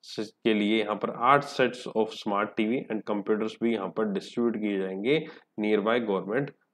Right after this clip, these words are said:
schools को। राइट, एनसीएल basically सिंगरौली में ही है, यहाँ पर मिन्नी रत्ना कंपनी है, Ministry of Coal के तहत काम करती है। And ये ऑपरेट करती है दस highly mechanized open cast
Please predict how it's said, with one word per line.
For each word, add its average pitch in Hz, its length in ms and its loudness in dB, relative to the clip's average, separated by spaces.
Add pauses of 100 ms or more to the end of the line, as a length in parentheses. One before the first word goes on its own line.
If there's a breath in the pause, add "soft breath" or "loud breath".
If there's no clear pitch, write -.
(180)
schools 143 480 6
को। - 380 0 (300 loud breath)
राइट, 123 340 6
एनसीएल 151 760 4
basically 147 580 4
सिंगरौली 127 680 4
में 147 180 10
ही 143 240 2
है, 143 220 2
यहाँ 123 260 -2
पर 131 200 0
मिन्नी 120 340 4
रत्ना 127 360 2
कंपनी 110 400 0
है, 131 80 -2
Ministry 120 380 0
of 123 120 4 (120)
Coal 104 220 2
के 117 60 0
तहत 107 300 -6
काम 101 280 -2
करती 120 380 0
है। 147 280 -2 (340 loud breath)
And 147 140 6
ये 151 120 10
ऑपरेट 139 380 4
करती 127 260 2
है 117 140 2
दस 143 400 2
highly 113 280 4
mechanized 110 600 0
open 107 480 0
cast 110 180 0